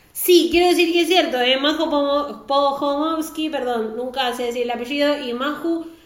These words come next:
eh, Majo es la que cumple años el miércoles tres de junio, o sea, hoy la voy a saludar en redes, pero hoy para ustedes es jueves, <laughs> así que feliz cumple atrasado, Majo.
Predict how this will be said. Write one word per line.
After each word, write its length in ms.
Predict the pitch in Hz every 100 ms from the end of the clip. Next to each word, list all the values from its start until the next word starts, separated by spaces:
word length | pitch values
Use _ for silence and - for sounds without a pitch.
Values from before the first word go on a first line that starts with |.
| _ -
eh, 480 | 262 247 240 240 262
Majo 400 | 311 403 - 262
es 100 | 247
la 120 | 247
que 120 | 226
cumple 360 | 220 262 247 247
años 580 | 240 233 220 226 262 -
el 200 | 208 214
miércoles 400 | 220 262 262 240 -
tres 180 | 262
de 80 | 262
junio, 340 | 240 330 302 254
o 40 |
sea, 320 | 240 277 285
hoy 520 | 349 415 311 262 294 311
la 160 | 226
voy 160 | 226 254
a 220 | 240 214
saludar 400 | 214 214 214 240
en 140 | 220 214
redes, 360 | 202 247 247 - - - _ _
pero 280 | 277 277 285 294 285 - _ _ _
hoy 200 | - 254
para 220 | 254 226
ustedes 360 | 208 214 214 208
es 100 | -
jueves, 480 | - 175 165 170 -
<laughs> 40 |
así 460 | 277 - 392 - -
que 80 | 339 - 381 - 415 370
feliz 400 | 330 320 349 - -
cumple 380 | 320 302 302
atrasado, 640 | 277 247 240 269 277 254 247
Majo. 520 | 247 254 247 247 269